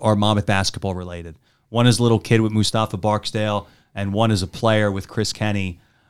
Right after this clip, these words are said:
uh, and then recently as a broadcaster with you with, at the U C L A, uh, at Pauley Pavilion opening night. I, I, I, all of my ma-, basketball mem-, memories are, are Monmouth basketball related.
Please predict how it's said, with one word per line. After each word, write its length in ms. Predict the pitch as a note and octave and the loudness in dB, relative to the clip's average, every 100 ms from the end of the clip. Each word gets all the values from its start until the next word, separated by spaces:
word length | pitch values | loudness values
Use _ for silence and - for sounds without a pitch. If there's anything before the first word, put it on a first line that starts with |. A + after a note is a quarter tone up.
| - | -6
uh, 160 | G2 F#2+ | -6 -2
and 200 | G2+ G2+ | -2 0
then 340 | G#2+ G#2 G2 - | 0 -2 -4 -10
recently 840 | G#2 A2 B2+ A2+ G2 G2 F#2+ E2+ _ _ - | -6 -2 0 -2 -4 -6 -6 -8 _ _ -8
as 160 | G#2 | -6
a 40 | F#2+ | -4
broadcaster 840 | G#2 A2+ B2 - G2+ F#2 G#2 G2+ | 0 0 0 0 -2 -2 -2 -2
with 220 | G2 - | -2 -4
you 480 | A2 A#2+ G#2 G2 - | 0 2 2 -2 -6
with, 240 | - F#2+ | -10 -10
at 200 | G#2+ G#2 | -6 -4
the 60 | G#2+ | -4
U 140 | G2+ | -4
C 220 | G#2 - G2 | -2 -2 -2
L 160 | F#2+ | -2
A, 260 | G2 F#2+ F2 _ _ - | -2 -4 -6 _ _ -10
uh, 240 | G2 F#2 G#2 A2 | -8 -8 -10 -6
at 180 | G2+ | -6
Pauley 280 | - A2 G2+ | -2 -2 -2
Pavilion 440 | G2+ F2+ G2+ G2 F#2 | -2 -2 -2 -2 -4
opening 340 | F#2+ G2 F#2 | -6 -6 -4
night. 300 | G2 F#2+ F2+ _ _ _ | -2 -2 -4 _ _ _
I, 100 | - - | -10 -4
I, 60 | A#2+ | -6
I, 200 | - A#2+ | -6 -8
all 260 | - D3 F3 | 4 6 6
of 100 | D3+ | 6
my 160 | E3 D#3+ | 6 6
ma-, 240 | D#3 D#3 | 6 6
basketball 420 | E3 E3 - D#3 | 6 4 4 2
mem-, 320 | D#3+ F3 F3+ | 4 4 4
memories 420 | D3 G3+ G3+ G2+ B2+ | 4 4 4 2 4
are, 200 | B2 A#2 | 2 2
are 160 | C3 B2 | 4 6
Monmouth 320 | C3 C#3+ C#3+ | 6 6 6
basketball 480 | C#3+ C#3+ - G2 G2 | 6 4 2 0 2
related. 360 | G2 G2 E2 | 2 0 0